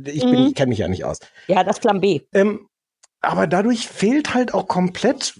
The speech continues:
Speaker 1: weil die so unter Stress sind, die Gelegenheit tatsächlich darüber zu reden, was macht ihr denn da und wie geht das und wie schmeckt das am Ende?
Speaker 2: Mhm.
Speaker 1: Es ist, es ist, äh, auf eine ganz merkwürdige Art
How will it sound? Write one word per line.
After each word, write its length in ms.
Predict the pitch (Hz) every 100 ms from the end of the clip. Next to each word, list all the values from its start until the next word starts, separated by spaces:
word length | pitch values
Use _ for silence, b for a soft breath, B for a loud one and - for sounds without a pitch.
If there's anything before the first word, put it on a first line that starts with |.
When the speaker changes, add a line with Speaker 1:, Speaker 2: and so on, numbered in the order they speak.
| -
Speaker 1:
weil 300 | 139 170 254
die 100 | 247
so 120 | 196
unter 160 | 185 170
Stress 400 | - 147 254 -
sind, 320 | 156 196 - -
die 140 | 175
Gelegenheit 400 | 170 196 196 190
tatsächlich 420 | 196 190 269 294
darüber 320 | - 151 143
zu 100 | 131
reden, 340 | 123 127 120 113
was 160 | 113
macht 300 | 123 123 117
ihr 80 | 139
denn 200 | 120 117
da 80 | 110
und 200 | 113 113
wie 80 | 120
geht 260 | 117 123
das 120 | 117 -
und 100 | 110
wie 60 |
schmeckt 280 | 107 107 -
das 140 | 101
am 120 | 87 95
Ende? 320 | 87 98 143 B B B
Speaker 2:
Mhm. 280 | 208 214 294
Speaker 1:
Es 160 | 170
ist, 380 | 214 214 - - - _
es 220 | 165 -
ist, 340 | 233 - - -
äh, 220 | 170 175
auf 180 | 180 165
eine 200 | 175 175
ganz 340 | 160 202 277 220
merkwürdige 600 | 202 208 180 190 180 -
Art 220 | 175 156